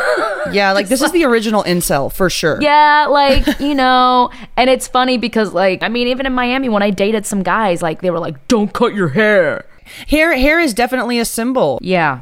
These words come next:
Speaker 1: because that's pretty much what it is. He pursues young women with big, beautiful eyes and long hair,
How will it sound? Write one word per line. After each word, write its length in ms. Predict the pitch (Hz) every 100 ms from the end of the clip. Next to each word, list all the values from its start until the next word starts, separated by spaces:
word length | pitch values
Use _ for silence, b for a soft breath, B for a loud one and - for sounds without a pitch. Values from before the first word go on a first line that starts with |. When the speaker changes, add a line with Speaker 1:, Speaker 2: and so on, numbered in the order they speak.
| - -
Speaker 1:
because 180 | -
that's 180 | 220 254
pretty 280 | - 294 269
much 280 | 208 196 -
what 140 | 180
it 80 | 165
is. 240 | 160 147
He 300 | - - 208
pursues 640 | 196 - 180 - 214 226 175
young 260 | 185 214
women 340 | 190 170 175 170
with 240 | 165 -
big, 260 | 180 185 180
beautiful 380 | 185 190 185
eyes 300 | 160 156 156
and 140 | 160 151
long 220 | 151 151
hair, 460 | 151 170 143 117